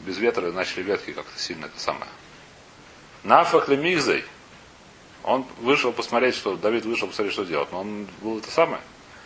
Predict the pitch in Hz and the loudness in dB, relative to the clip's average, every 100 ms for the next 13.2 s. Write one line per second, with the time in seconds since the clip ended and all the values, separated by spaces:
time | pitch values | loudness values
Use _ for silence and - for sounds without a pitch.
0 | - - 95 98 104 113 117 123 139 - | -20 -14 0 4 6 6 6 4 2 0
1 | 107 92 82 - 160 - - - - - | -4 -6 -8 -4 -4 -4 -10 -14 -20 -20
2 | - - 107 135 123 113 110 120 117 113 | -12 -6 0 0 0 0 2 2 2 0
3 | 127 131 - - 95 95 113 110 101 - | -2 -6 -8 -6 -6 -4 -6 -8 -8 -6
4 | 123 - - - - - - - - - | -4 -4 -10 -18 -16 -16 -16 -16 -16 0
5 | - 139 156 135 107 95 90 107 131 - | 6 8 6 6 6 6 6 2 2 -4
6 | 101 123 131 117 113 - - 90 90 139 | 0 4 4 2 -6 -4 0 0 0 -4
7 | 113 - 113 101 - - - 139 131 - | -4 -6 -6 -6 -10 -8 2 2 2 2
8 | 127 110 - - 78 - - - 139 131 | 4 4 2 -2 -2 -2 -10 -6 -6 -2
9 | 107 92 80 69 - - - - - - | -4 4 4 4 -4 -12 -20 -20 -20 -20
10 | - - - - - - 95 85 87 90 | -20 -20 -20 -20 -20 -8 -6 -2 -4 -4
11 | - 87 107 - 117 104 71 - 101 - | -6 0 2 4 6 6 6 0 -4 -2
12 | 87 82 95 95 101 - 107 110 135 98 | 2 2 2 -4 -4 -4 -6 0 0 0
13 | 76 - | -2 -4